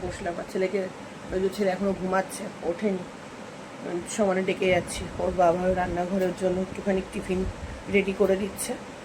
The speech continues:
আর আমি তো আর কি ওই পার্ট এখন আমার নেই।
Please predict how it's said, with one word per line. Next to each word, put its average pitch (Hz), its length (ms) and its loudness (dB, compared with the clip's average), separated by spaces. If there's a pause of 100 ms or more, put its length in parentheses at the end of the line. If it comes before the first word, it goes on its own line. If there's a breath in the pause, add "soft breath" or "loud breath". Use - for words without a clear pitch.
(760)
আর 185 180 4 (500)
আমি 214 220 4
তো 208 60 6
আর 190 80 6 (120)
কি 214 120 2 (220)
ওই 196 180 0
পার্ট 180 220 6
এখন 185 260 0
আমার 185 200 4
নেই। 196 220 4